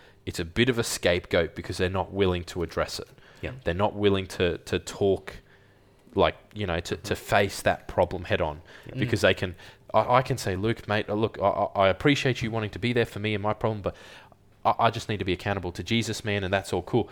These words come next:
Speaker 2: Mm.
Speaker 1: The, the, what I'm trying to say is I'm not gonna talk to you about my problems because I don't feel like opening up that.
Speaker 2: Yeah.
Speaker 1: Or I, I don't wanna hold myself accountable to someone i-,
Speaker 2: Mm.
Speaker 1: in, in a physical sense.
Speaker 2: Yeah.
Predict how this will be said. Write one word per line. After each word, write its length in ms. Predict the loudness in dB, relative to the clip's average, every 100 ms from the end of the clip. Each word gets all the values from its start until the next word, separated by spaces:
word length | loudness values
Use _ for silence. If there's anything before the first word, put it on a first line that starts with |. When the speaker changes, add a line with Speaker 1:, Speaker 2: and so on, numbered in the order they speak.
| -10
Speaker 2:
Mm. 80 | 2
Speaker 1:
The, 100 | 2
the, 160 | 2 -2
what 200 | 4 4
I'm 100 | 4
trying 180 | 2 0
to 40 |
say 180 | 2 2
is 120 | 2 0
I'm 160 | -2
not 140 | -2 -4
gonna 160 | -6
talk 240 | -4 -4 -4
to 100 | -6
you 80 | -4
about 380 | 2 2 0 -4
my 140 | -4
problems 440 | 0 -4 -4 -12
because 280 | -12 -10 -4
I 80 | 0
don't 160 | 0 -2
feel 240 | -4 -4
like 300 | -2 -2 -4 -4
opening 380 | -6 -6 -10 -10
up 180 | -10 -8
that. 300 | -8 -10 -18 -12
Speaker 2:
Yeah. 120 | -10 2
Speaker 1:
Or 340 | 4 4 4
I, 80 | 4
I 20 |
don't 260 | 4 2 -2
wanna 220 | 0 0
hold 320 | 2 2 2
myself 380 | 0 0 0 -2
accountable 680 | -4 -2 0 0 0 -4 -4 -18 -20 -18 -10
to 120 | -6
someone 600 | 0 0 0 -2 -4 -6 -18 _ -8
i-, 40 |
Speaker 2:
Mm. 120 | -4
Speaker 1:
in, 100 | -4 -4
in 160 | -4
a 40 | -4
physical 480 | -4 -4 -4 -8 -8
sense. 500 | -6 -6 -8 -14 -12
Speaker 2:
Yeah. 100 | -14